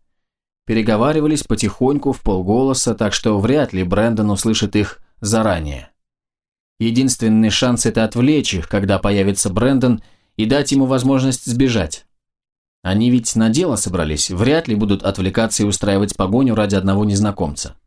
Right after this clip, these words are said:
Конечно, наверняка меня снова пристрелят, но что уж теперь. Чего не сделаешь ради единственного внука. Впрочем, прежде чем опять умереть, надо еще воскреснуть, а с этим я пока не торопился.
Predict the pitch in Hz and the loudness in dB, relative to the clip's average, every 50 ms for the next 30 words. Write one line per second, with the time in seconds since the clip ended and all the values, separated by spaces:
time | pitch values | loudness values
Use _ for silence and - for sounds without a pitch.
0 | _ _ _ _ _ _ _ _ - - 139 233 277 - - - 113 104 110 110 | _ _ _ _ _ _ _ _ -8 -4 -2 0 0 0 0 0 2 2 2 4
1 | 110 110 107 113 113 104 - 131 113 104 104 104 101 95 - - 104 98 95 90 | 4 2 2 0 0 0 0 0 2 2 0 0 0 -2 -2 -2 0 0 0 -2
2 | - 98 87 - - 82 78 69 67 67 - 113 135 131 - - 143 107 90 - | -2 -4 -4 -4 -6 -6 -8 -8 -8 -8 -6 -4 -4 -4 -2 -2 -2 -2 -2 -4
3 | - 87 71 - 65 - - _ _ _ _ _ _ _ _ _ _ _ _ _ | -6 -6 -6 -6 -8 -8 -12 _ _ _ _ _ _ _ _ _ _ _ _ _
4 | _ _ _ _ - - 151 185 190 185 160 139 147 156 156 156 147 123 - 120 | _ _ _ _ -4 -2 0 0 0 0 0 0 0 2 2 0 0 0 -2 -2
5 | 117 107 107 107 92 98 101 98 95 - - 92 92 92 90 90 90 90 87 87 | -2 0 0 -2 0 0 0 0 -2 -2 -2 -2 0 0 0 0 0 -2 -2 -2
6 | 85 80 73 - - 65 - - - _ _ _ _ _ _ _ _ _ _ _ | -4 -4 -4 -4 -6 -6 -8 -12 -20 _ _ _ _ _ _ _ _ _ _ _
7 | _ _ - - 110 107 - - 110 104 92 101 110 110 107 104 98 - - 107 | _ _ -4 -2 -2 0 0 0 0 0 0 0 0 2 0 0 -2 -2 -2 -2
8 | 98 95 - 104 98 101 98 98 98 110 117 107 - - 98 101 98 92 101 98 | 0 0 0 0 0 0 2 2 2 2 0 0 -2 0 0 0 0 2 0 0
9 | 95 - 120 113 113 107 - - 139 160 160 127 - 104 90 - - - - _ | 0 0 0 0 0 -2 -2 -2 0 0 0 0 -2 -2 -4 -4 -8 -12 -18 _
10 | _ _ _ _ _ _ _ _ _ _ - - 98 101 - 143 151 147 156 147 | _ _ _ _ _ _ _ _ _ _ -6 -6 -4 -2 0 0 0 2 2 2
11 | 135 127 123 - 117 110 - 113 107 104 101 95 - 92 90 80 - - 76 67 | 2 2 2 0 -2 -2 -2 0 0 0 0 -2 -2 -2 -2 -2 -4 -6 -8 -6
12 | - - - 78 | -6 -8 -8 -8